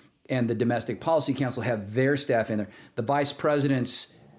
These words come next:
actual ceremonial office is in there,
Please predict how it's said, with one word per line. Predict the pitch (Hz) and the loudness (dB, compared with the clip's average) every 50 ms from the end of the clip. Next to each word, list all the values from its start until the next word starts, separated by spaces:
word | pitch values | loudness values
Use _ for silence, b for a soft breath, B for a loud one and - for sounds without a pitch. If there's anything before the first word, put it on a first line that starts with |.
| - - - - - - | -20 -20 -20 -20 -14 -8
actual | - 147 156 160 165 - - - 156 151 135 | -4 -2 -2 -2 -2 -2 0 2 2 2 2
ceremonial | 135 - - 170 147 131 123 127 147 185 214 214 196 165 143 | 2 2 2 2 2 4 4 4 4 4 4 4 4 4 4
office | 135 123 117 113 110 - 107 95 - - - - - | 4 2 2 0 -2 -4 -4 -2 -2 -2 -2 -2 0
is | 143 135 127 123 120 113 - - - | 2 2 4 4 2 0 -2 -6 -6
in | - 135 127 120 113 104 | -4 -2 0 0 2 2
there, | 104 110 104 104 104 113 147 185 185 - | 2 2 2 2 2 0 0 -2 -4 -10